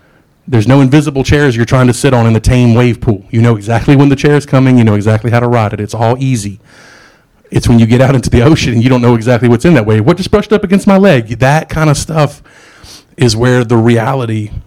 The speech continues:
is. It's where the kingdom lives, quite frankly. So I know I'm a little bit over. I'm sorry. I wanted to be a little bit quicker. I got caught up on something. But right now, I want you to know that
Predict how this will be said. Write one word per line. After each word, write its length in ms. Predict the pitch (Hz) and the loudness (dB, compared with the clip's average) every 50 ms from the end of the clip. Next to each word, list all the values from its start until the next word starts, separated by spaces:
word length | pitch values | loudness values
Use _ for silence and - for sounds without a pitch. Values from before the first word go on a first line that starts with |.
| _ _ _ _ _ _ | _ _ _ _ _ _
is. 400 | 147 143 117 107 110 - - - | 0 0 0 0 -4 -10 -12 -12
It's 120 | 139 - - | -10 -4 -4
where 80 | 127 | -2
the 80 | 113 113 | -4 -2
kingdom 500 | - - - 165 160 151 127 110 104 104 | -2 -2 -2 -2 -2 -6 -6 -6 -6 -4
lives, 220 | 107 107 101 - | -4 -4 -4 -4
quite 200 | - - 110 107 | -4 -6 -6 -2
frankly. 400 | - 139 139 131 - - 113 110 _ _ _ - - - - - - - - - _ _ _ _ | 0 0 0 0 -2 -6 -16 -16 _ _ _ -20 -20 -20 -20 -20 -20 -20 -20 -20 _ _ _ _
So 460 | - - 139 123 120 117 113 113 - _ _ _ _ _ _ _ _ _ _ _ _ _ _ _ _ _ _ | -4 0 2 2 2 2 0 -4 -6 _ _ _ _ _ _ _ _ _ _ _ _ _ _ _ _ _ _
I 120 | - 120 123 | -4 -2 0
know 260 | 123 127 135 135 123 | 2 2 2 0 0
I'm 140 | 120 120 117 | -2 -6 -6
a 180 | - - - | -8 -12 -6
little 180 | 139 139 151 151 | -2 0 0 2
bit 140 | 139 127 - | 0 0 0
over. 280 | 123 120 113 104 95 | 0 -2 0 0 -2
I'm 120 | 87 110 107 | -4 -2 -2
sorry. 340 | - - 123 104 110 107 104 | -2 -4 -4 -4 -2 -2 -2
I 60 | 113 | 0
wanted 200 | 113 117 113 107 | 0 0 0 -2
to 80 | 110 | -4
be 200 | 107 110 110 107 98 | -4 -4 -4 -6 -6
a 100 | - 117 | -6 -4
little 140 | 113 110 107 | -4 -2 -4
bit 120 | 117 - | -4 -6
quicker. 320 | - - 110 - 110 - - - _ _ _ _ _ _ _ _ | -4 -4 -4 -4 -6 -10 -10 -14 _ _ _ _ _ _ _ _
I 60 | 139 | -4
got 120 | 117 113 - | -4 -4 -4
caught 220 | - - 117 117 | -4 -4 -4 -4
up 120 | 113 110 | -4 -8
on 100 | 113 107 | -8 -12
something. 440 | 104 - 117 113 - 113 107 - - - _ _ _ - - - - - - _ - - _ _ - | -4 -4 -4 -4 -4 -8 -10 -10 -18 -20 _ _ _ -20 -12 -10 -8 -8 -10 _ -20 -20 _ _ -4
But 380 | 135 117 120 113 107 107 - - - _ _ _ _ _ _ _ _ _ _ _ _ _ _ _ _ _ _ _ - _ | 0 2 2 2 0 -2 -8 -20 -20 _ _ _ _ _ _ _ _ _ _ _ _ _ _ _ _ _ _ _ -8 _
right 260 | - 123 135 160 160 | 0 2 2 2 0
now, 360 | 156 156 147 120 110 110 113 - - - - - - _ _ _ _ _ _ _ _ _ - - _ _ _ - | 0 0 0 2 2 0 -2 -2 -6 -18 -18 -20 -20 _ _ _ _ _ _ _ _ _ -20 -20 _ _ _ -4
I 60 | 127 | -2
want 240 | 123 123 127 131 - | -2 0 -2 -2 -4
you 60 | - | -2
to 80 | 120 120 | 0 0
know 240 | 120 120 117 110 107 | 2 2 2 2 2
that 240 | 101 107 104 - | 0 -2 -6 -6